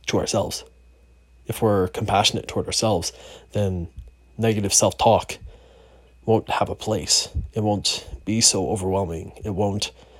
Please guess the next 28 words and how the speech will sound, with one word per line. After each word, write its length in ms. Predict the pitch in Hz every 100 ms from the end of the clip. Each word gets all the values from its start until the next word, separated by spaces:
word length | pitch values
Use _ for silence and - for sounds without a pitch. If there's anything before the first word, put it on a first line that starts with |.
| - -
come 200 | - 110
in 340 | 107 95 73
and 640 | - 98 95 92 92 - -
invade 420 | 117 95 98 104
us 400 | 80 - - - - - -
and 380 | 101 95 87 - - - -
take 220 | 120 95
power 380 | - 107 98 - - _ -
in 160 | 90
ways 220 | 85 87
that 60 | 87
we 100 | 90
don't 160 | 95 -
want 160 | 95
it 120 | 98 -
to. 260 | 80 90 - - - _ - - - - - - _ - _ _ _ _ - _ _ - _ - - _ - - _ _
Because 260 | 127 123 110
if 60 |
we 80 | 113
truly 320 | - 139 123
understand 420 | 101 90 - 101
ourselves 540 | 87 - 107 78 80 -
and 100 | 98
where 160 | 101
that 160 | 92 78
voice 220 | 92 87
comes 240 | - 107 107
from, 320 | 95 85 85